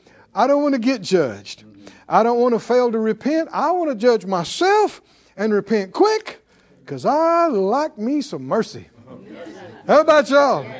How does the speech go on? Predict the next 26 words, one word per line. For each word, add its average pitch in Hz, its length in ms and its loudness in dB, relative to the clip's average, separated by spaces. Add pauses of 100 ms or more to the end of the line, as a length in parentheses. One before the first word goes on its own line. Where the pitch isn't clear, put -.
(180)
Anybody 254 400 2
besides 294 360 4
me? 311 280 0 (840)
Ooh, 180 640 -6 (300)
mercy's 214 380 0
wonderful. 269 600 -4 (760)
Mer-, 220 360 0 (120)
even 349 380 2
when 254 160 -2
you've 233 160 -6
messed 277 280 -2
up 220 220 -4 (140)
terribly 381 800 -2 (320)
and 311 220 -6
you 403 160 0
should 370 560 -4
be 294 340 -4 (100)
destroyed, 196 720 -2 (640)
mercy 214 460 -6
means 196 420 -6 (480)
you 180 140 -12
get 147 200 -16
no 139 180 -14
destruction 214 540 -12
at 107 100 -18
all. 135 340 -20